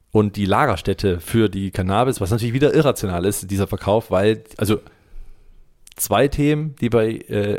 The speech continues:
Innovative Industrial Properties schlecht waren. Einmal der Trump,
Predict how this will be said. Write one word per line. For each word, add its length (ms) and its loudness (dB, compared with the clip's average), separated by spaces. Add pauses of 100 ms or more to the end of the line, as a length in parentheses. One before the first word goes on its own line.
Innovative 520 -2
Industrial 400 -4
Properties 540 -4 (580)
schlecht 380 -2
waren. 180 0
Einmal 360 -4
der 100 -8
Trump, 380 0